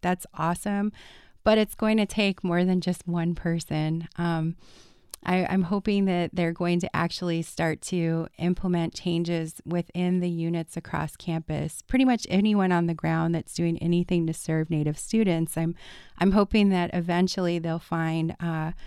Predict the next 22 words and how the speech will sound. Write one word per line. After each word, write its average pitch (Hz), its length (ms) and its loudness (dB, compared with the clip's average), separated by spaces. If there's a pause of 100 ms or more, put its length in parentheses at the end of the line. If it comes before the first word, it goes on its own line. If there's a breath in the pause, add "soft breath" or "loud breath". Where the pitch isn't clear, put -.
(140 soft breath)
structural 202 560 2
solutions 170 720 -2
that'll 170 220 0
help 165 360 -4
not 185 200 2
only 165 260 0
educate 170 560 -4
them, 160 280 -2
but 165 180 -2
also, 170 420 -2
too, 247 380 -2
to, 170 180 0 (460 loud breath)
um, 175 480 2 (180)
just 208 320 0
increase 220 460 2
the, 175 560 0
the 185 80 0
commitment 180 720 -2
level 151 500 -6 (320)
to 185 300 0
Native 160 340 0
students, - 720 -8